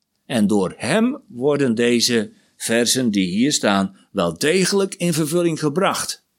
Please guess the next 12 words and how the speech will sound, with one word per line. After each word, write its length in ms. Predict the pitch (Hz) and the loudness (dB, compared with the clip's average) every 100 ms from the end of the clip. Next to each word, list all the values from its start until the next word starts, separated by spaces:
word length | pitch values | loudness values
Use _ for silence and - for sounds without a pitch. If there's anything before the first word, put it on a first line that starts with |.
| _ - | _ -12
Maar 180 | 71 90 | -2 0
dat 80 | |
is 60 | 110 | 2
nog 200 | 123 - | 0 2
toekomst. 580 | 120 - - - - - | 0 0 -2 -6 -12 -14
Dat 100 | - _ _ _ _ _ _ _ _ _ _ | -20 _ _ _ _ _ _ _ _ _ _
zal 260 | - 67 69 | -16 -16 -14
ik 120 | - | -8
je 60 | |
straks 320 | 82 - 78 - | -4 -2 -2 -2
laten 320 | 82 71 90 | -2 -4 -6
zien. 300 | 101 92 | -4 -4